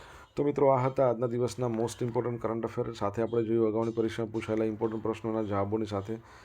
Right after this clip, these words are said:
આશા રાખું બધાને ભણવાની મજા આવી હશે. મજા આવી હોય તો વીડિયોને લાઈક અને શેર કરજો. આપણી બંને YouTube ચેનલ રાજેશ ભાસ્કર રાજેશ ભાસ્કર ટુ,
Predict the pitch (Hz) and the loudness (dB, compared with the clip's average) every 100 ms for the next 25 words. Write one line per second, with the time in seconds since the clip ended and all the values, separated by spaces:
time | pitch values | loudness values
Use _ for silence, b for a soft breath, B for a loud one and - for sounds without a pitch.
0 | B - 113 135 135 143 131 120 123 117 | B -4 -2 0 0 2 2 2 2 2
1 | 117 117 110 110 110 117 110 110 110 110 | 0 0 2 2 2 0 -2 0 2 4
2 | 113 113 107 110 110 107 107 113 104 107 | 4 2 2 2 2 2 0 -2 -2 0
3 | 117 107 104 110 107 110 113 110 110 107 | 0 0 0 0 0 0 0 -2 -4 -2
4 | 107 101 101 104 107 107 120 120 B B | 0 0 0 0 0 -2 -4 -6 B B
5 | B B - 110 107 113 104 104 - 117 | B B -2 0 0 0 0 -2 -2 -4
6 | - 113 | -2 -2